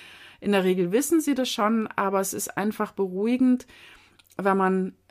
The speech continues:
weiß, was man tun kann und nicht nur sich so denkt, „Ha, vielleicht müsste ich mehr mit dem“ oder „Jetzt habe ich mal wieder nicht genug Zeit zum Spielen gehabt und zum Trainieren bin ich jetzt auch nicht gekommen.“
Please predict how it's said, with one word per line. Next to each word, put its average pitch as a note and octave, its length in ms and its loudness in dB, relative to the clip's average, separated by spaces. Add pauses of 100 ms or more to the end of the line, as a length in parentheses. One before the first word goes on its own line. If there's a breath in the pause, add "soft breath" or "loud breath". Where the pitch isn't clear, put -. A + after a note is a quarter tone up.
weiß, G3 840 2 (460)
was G#3+ 240 4
man G3 200 2
tun F#3+ 260 -4
kann E3+ 260 -2
und F#3+ 140 -6
nicht G#3 280 -2
nur G3 380 -2
sich - 440 -6
so F#3+ 180 -2
denkt, G3 400 -2
„Ha, G#3+ 480 0
vielleicht F#3 380 -6
müsste F3 260 -6
ich F3 80 -10
mehr F3+ 160 -2
mit F3+ 180 -6
dem“ B3+ 380 2
oder G3+ 160 -4
„Jetzt F3 180 -4
habe E3 140 -6
ich F3 100 -10
mal E3+ 260 -4 (300 loud breath)
wieder F#3 180 -2
nicht F3+ 180 -2
genug F#3 240 -4
Zeit E3+ 240 -4
zum F3+ 100 -4
Spielen C4+ 420 2
gehabt G#3+ 440 -4
und F3+ 140 -6
zum F#3+ 120 -6
Trainieren F#3+ 480 -4
bin F3+ 140 -4
ich F3+ 100 -6
jetzt - 180 -10
auch A#3+ 220 2
nicht B3+ 180 0
gekommen.“ A#3 480 -2